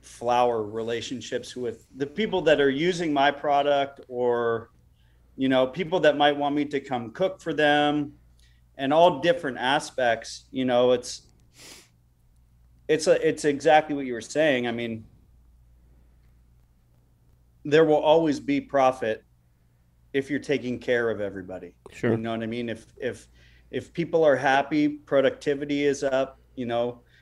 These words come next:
Speaker 1: people wanna try their product, you know, whatever the product is. And that right there helps within itself, you know, because if you go out there and sure, maybe you have a great product, but your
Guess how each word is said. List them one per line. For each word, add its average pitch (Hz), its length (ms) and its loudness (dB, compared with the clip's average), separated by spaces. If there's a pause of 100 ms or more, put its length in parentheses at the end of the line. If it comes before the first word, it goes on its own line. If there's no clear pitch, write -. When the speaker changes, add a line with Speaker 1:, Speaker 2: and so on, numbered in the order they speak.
(300)
Speaker 1:
people 156 240 0
wanna 143 220 2
try 131 340 2
their 127 120 0
product, 123 680 -2 (160)
you 127 120 -6
know, 120 140 -2
whatever 127 360 4
the 135 100 2
product 127 520 0
is. 110 520 -4 (920)
And 120 420 -2 (760)
that 139 500 2
right 123 300 0
there 127 260 4
helps 123 380 -2
within 117 260 -10
itself, 101 640 -8 (280)
you 123 140 -8
know, 117 160 -4
because 123 320 -6
if 120 100 -14
you 160 120 -6
go 143 200 2
out 151 280 4
there 120 400 -2 (1120)
and 131 300 0
sure, 165 300 -2
maybe 143 240 0
you 147 120 0
have 131 140 0
a 127 60 2
great 127 320 0
product, 123 560 0
but 123 260 -4
your 120 500 -2